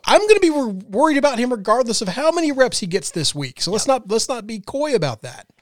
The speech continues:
Speaker 2: Yeah, and so I think that's one of those that, look, they have been doing the Zoom meeting preparations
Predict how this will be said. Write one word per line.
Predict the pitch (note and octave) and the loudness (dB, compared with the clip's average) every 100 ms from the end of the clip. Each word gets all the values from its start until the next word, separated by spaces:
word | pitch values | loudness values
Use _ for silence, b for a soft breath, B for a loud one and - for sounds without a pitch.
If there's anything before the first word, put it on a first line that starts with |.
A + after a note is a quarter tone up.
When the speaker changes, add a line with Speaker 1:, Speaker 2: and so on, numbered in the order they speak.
| - | -2
Speaker 2:
Yeah, | D3+ A#2+ | 0 0
and | D3+ D#3+ | -2 -2
so | G3 F3 | 0 2
I | F3 | 0
think | A#3+ F#3+ | -2 -6
that's | F#3 E3 | -6 -6
one | D#3 | -4
of | |
those | C#3+ C3+ B2+ | -2 -4 -4
that, | B2+ - | -6 -4
look, | C3+ - | -6 -2
they | C#3 | -2
have | G3+ F3 | -2 -6
been | C#3 C3+ A#2+ | -6 -6 -8
doing | - C3 C#3 C3+ B2 | -12 -10 -10 -12 -14
the | B2+ B2 A#2 | -12 -10 -10
Zoom | B2 A2+ B2 C#3 D3 | -10 -10 -8 -8 -6
meeting | C#3 C#3+ C#3 B2 | -6 -6 -6 -6
preparations | C#3 C3 A#2+ G2 B2 - D3 D3 - | -8 -8 -8 -10 -8 -8 -8 -6 -6